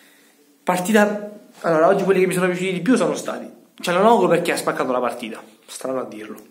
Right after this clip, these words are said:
Bennacer è in ripresa,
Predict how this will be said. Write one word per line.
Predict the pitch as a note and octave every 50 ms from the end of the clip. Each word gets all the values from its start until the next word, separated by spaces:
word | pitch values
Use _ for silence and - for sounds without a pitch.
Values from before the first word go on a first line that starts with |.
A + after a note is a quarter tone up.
| _ _ _ _ _ _ _ _ _ _ _ _ _ _ - - -
Bennacer | D3 C#3+ C#3+ C#3 C#3 C#3 C#3 D#3+ E3 F#3+ G3
è | G#3 F#3+
in | D#3 C3+ C3+ C3
ripresa, | C3 C3 - C#3+ B2 B2 C3 B2+ G3+ A3 A#3 A#3 - - -